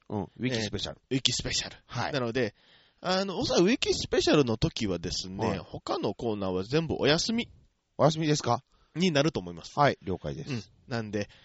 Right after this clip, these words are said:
Speaker 2: あのー、そうですね。それに向けても、またメールいただけたらなと思います。
Speaker 1: はーい。
Speaker 2: はい。ということで、今回はもう、お別れということで。
Speaker 1: お、おう、エンディングは、やっぱり、ざっくりさっくり。
Speaker 2: はい。
Speaker 1: 短い感じで。
Speaker 2: はい。その通り。
Speaker 1: エンディングっていうか、これあれですよね。前も言いましたけど、
Speaker 2: はい。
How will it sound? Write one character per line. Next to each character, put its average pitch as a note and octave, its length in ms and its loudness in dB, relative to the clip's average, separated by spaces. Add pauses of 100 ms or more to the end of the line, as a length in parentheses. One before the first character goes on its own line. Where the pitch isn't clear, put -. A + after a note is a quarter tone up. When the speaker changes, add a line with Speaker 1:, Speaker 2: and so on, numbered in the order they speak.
(120)
Speaker 2:
あ A2+ 160 -4
の E2 580 -8
ー、 - 0 -
そ A#2 180 -6
う E2 40 -8
で C#2+ 100 -12
す - 140 -14
ね。 B2+ 160 -12
そ - 160 -4
れ B2 80 -4
に G#2 80 -6
向 B2 180 -4
け - 80 -6
て G2 140 -4
も、 D2 160 -16 (280)
ま A2 120 -12
た F2 100 -8
メ F#2+ 140 -4
ー - 20 -2
ル F#2+ 100 -4
い F2+ 40 -6
た - 80 -2
だ F#2+ 100 -6
け - 80 -20
た F#2 140 -8
ら G2+ 80 -8
な G#2+ 100 -4
と C3 80 0
思 B2+ 80 6
い - 20 8
ま C3 320 10
す。 B2+ 120 -4
Speaker 1:
は - 40 -10
ー - 20 -20
い。 - 20 -20 (320)
Speaker 2:
は F3 140 2
い。 - 100 -6 (160)
と - 80 0
い - 20 6
う F3+ 40 6
こ F3+ 60 2
と C3+ 80 4
で、 E2+ 140 -2
今 D3+ 160 -2
回 E2+ 160 -4
は C#2 80 -6
も D2+ 220 -8 (420)
う、 F#2 60 -4
お - 20 -
別 F#2 140 -6
れ F2+ 100 -2
と D#2+ 80 -8
い D#2 40 -6
う - 20 -10
こ - 80 -12
と D#2 100 -8
で。 C2+ 120 -12 (340)
Speaker 1:
お、 G3 180 12 (140)
お F3 180 10
う、 - 100 6
エ D#3+ 80 6
ン F#3+ 60 2
デ F#3 80 2
ィ F#3+ 40 -2
ン - 20 0
グ F#3 80 8
は、 F3+ 240 12 (180)
や E3 120 6
っ - 40 4
ぱ E3+ 120 6
り、 B2 240 4
ざ B2 140 0
っ - 60 -2
く - 80 -6
り B2 80 0
さ - 80 -6
っ - 40 -12
く - 140 -6
り。 E2 260 -6
Speaker 2:
は A3 100 10
い。 C3 120 4 (120)
Speaker 1:
短 A#2 280 0
い F#2 60 0
感 E2+ 160 -6
じ C2+ 80 -14
で。 C#2 220 -8
Speaker 2:
は F#3+ 100 8
い。 C#3 120 0 (160)
そ - 280 -2
の F3 140 2
通 B2 160 4
り。 D#2+ 100 -8 (320)
Speaker 1:
エ C#3 100 4
ン G3+ 80 2
デ D4+ 100 4
ィ G#4+ 40 4
ン A4 40 -2
グ A4 120 6
っ - 20 -20
て - 120 -8
い - 20 -14
う - 20 -14
か、 E2 120 -6
こ A2+ 120 0
れ A2+ 40 4
あ G2+ 80 2
れ C#3+ 80 0
で C#3 80 -4
す - 100 -14
よ F2 60 -12
ね。 F2 80 -6
前 C3 200 -2
も A#2+ 80 -8
言 F2+ 80 -8
い - 20 -10
ま F#2 120 -8
し - 60 -14
た - 80 -18
け - 80 -18
ど、 - 40 -6
Speaker 2:
は C3+ 60 -2
い。 - 60 -6